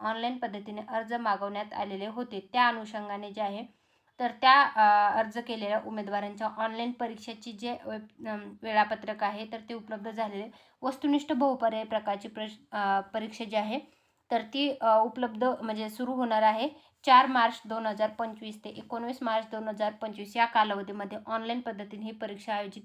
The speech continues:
केली जाणार आहे. तर त्याचंच हे वेळापत्रकाचा डिटेल व्हिडिओ मी तुमच्यासाठी घेऊन आलेला आहे. पण बघू शकता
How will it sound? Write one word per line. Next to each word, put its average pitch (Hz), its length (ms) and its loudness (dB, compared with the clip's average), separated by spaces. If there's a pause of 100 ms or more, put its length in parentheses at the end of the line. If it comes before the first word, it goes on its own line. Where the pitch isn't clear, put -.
केली 196 220 -8
जाणार 190 320 -4
आहे. 202 220 -6 (420)
तर 262 80 -2
त्याचंच 269 460 2
हे 277 80 -2
वेळापत्रकाचा 214 840 0
डिटेल 214 360 -10
व्हिडिओ 214 240 -10
मी 226 160 -10
तुमच्यासाठी 202 480 -12
घेऊन 208 260 -10
आलेला 196 300 -6
आहे. 202 80 -8
पण 214 400 -6 (100)
बघू 220 220 -8
शकता 240 360 -4